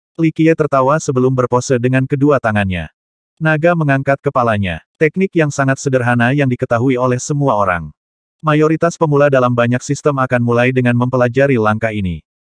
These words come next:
Orang-orang tidak mengharapkan ini sama sekali.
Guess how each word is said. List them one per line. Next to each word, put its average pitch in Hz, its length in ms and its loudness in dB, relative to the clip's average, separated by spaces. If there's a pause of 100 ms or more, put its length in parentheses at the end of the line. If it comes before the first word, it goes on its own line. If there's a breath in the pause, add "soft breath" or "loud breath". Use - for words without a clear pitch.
Orang-orang 156 560 0
tidak 135 240 0
mengharapkan 123 480 0
ini 131 320 -2
sama 151 320 0
sekali. 90 480 -2